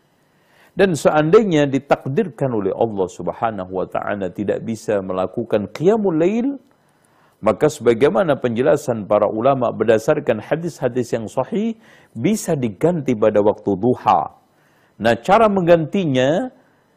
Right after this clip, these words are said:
kalau memang biasa rutinitasnya itu satu rakaat, maka gantinya dua. Kalau biasa qiyamul lailnya itu tiga rakaat, maka gantinya empat.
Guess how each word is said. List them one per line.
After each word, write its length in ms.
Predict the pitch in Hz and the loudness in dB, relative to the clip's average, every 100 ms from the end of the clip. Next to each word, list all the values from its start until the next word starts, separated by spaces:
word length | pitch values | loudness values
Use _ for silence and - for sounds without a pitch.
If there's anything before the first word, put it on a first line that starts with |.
| _ _ _ _ - | _ _ _ _ 2
kalau 240 | 208 240 | 4 6
memang 400 | 160 151 135 107 | 4 4 2 2
biasa 560 | 120 117 107 - 165 175 | 6 6 6 2 4 4
rutinitasnya 800 | 131 139 117 104 - 131 - 107 | 4 0 -2 -4 -4 -4 -4 -8
itu 480 | 101 - 101 95 - | -8 -6 -4 -4 -6
satu 400 | - 147 - 117 | -2 0 2 0
rakaat, 640 | - 147 156 175 - _ - | 0 0 0 -2 -6 _ -6
maka 240 | 95 98 | -4 -2
gantinya 560 | - 98 85 95 90 73 | -4 -6 -4 -6 -6 -6
dua. 400 | 85 82 - - _ _ _ _ _ | -8 -8 -10 -12 _ _ _ _ _
Kalau 240 | - 226 226 | 0 2 2
biasa 480 | 175 180 170 190 - | 4 4 4 0 0
qiyamul 400 | 175 220 220 196 | 2 4 4 4
lailnya 320 | 185 170 175 | 2 2 -2
itu 240 | 160 170 | -2 -4
tiga 320 | 156 214 185 | -4 0 2
rakaat, 800 | 180 170 240 190 208 220 - _ | 2 2 -2 0 0 0 -8 _
maka 240 | 120 107 104 | -4 -2 -2
gantinya 560 | 90 98 85 110 104 | -2 -2 -4 -8 -8
empat. 400 | 85 80 - 104 | -8 -6 0 0